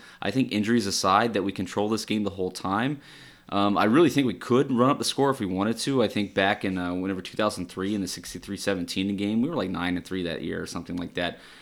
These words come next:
We've got a playoff and a national championship on the line, so I think when the lead gets comfortable enough that we do need to start to get some of the backups in to protect our, our starters and get them rested to go face a pretty tough North Carolina team.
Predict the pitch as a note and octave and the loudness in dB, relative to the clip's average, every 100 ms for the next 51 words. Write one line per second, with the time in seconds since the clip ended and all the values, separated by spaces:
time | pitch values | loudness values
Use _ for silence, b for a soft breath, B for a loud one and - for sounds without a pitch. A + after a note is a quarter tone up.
0 | B D3+ F#3 G#3+ G3 - A#2 A2 G#2 G2+ | B -2 2 2 2 2 4 6 8 6
1 | G2 F#2+ F#2 F2+ F2 - F2 - G#2+ F#2 | 2 -2 -2 -4 -6 -4 -4 -4 -4 -2
2 | G2+ F2 F2+ F#2 G#2 G#2 G2 G2 - B2+ | -2 -2 0 0 0 0 0 0 2 0
3 | B2 - G#2 G2 F#2+ F#2+ A2 G#2+ G2+ - | 0 -2 0 2 0 2 0 0 -4 -2
4 | F#2+ - G#2+ A#2 A#2+ B2 C3 - - B | -4 -4 -2 2 4 4 0 -4 -20 B
5 | B B - G2+ F#2+ G#2 F#2+ G#2 G#2+ G#2 | B B 2 4 4 2 0 2 2 2
6 | F#2 G#2+ G2+ F2+ F2 G2 G#2+ G#2+ A#2 A#2 | 0 0 2 0 -2 0 2 4 4 2
7 | A#2+ A#2 - A#2+ G#2+ - F2 - G2 - | 0 -2 2 2 2 -2 -8 -2 -2 0
8 | - F2+ F2 F2 - B B B - E2+ | 0 2 2 -2 -8 B B B -6 -2
9 | - - F#2 F#2+ D3+ E3+ - F#2 F#2 G2 | -2 0 2 2 2 -2 -4 -4 -2 0
10 | G#2+ A2 G2 G2+ - G#2 F#2 F#2+ F#2 F2 | 2 2 4 2 2 0 2 0 0 0
11 | F#2+ G2+ - A#2 A#2 A2 G#2 - C#3+ D3 | 0 0 2 2 2 0 0 -2 -4 0
12 | C3 A#2+ A2+ - G2 G#2+ A#2 - E2+ | 0 0 -2 -2 -2 -2 -4 -4 -6